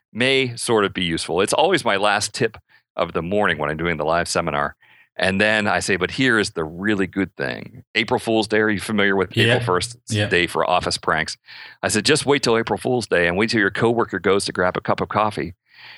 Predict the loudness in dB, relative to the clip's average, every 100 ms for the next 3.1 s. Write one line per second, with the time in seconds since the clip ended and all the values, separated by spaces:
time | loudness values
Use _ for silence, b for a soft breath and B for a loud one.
0 | B -2 2 2 2 0 2 2 0 0
1 | -2 -2 -4 -2 -2 0 -4 -2 -4 0
2 | 0 2 0 2 0 -2 -6 -2 0 2
3 | -2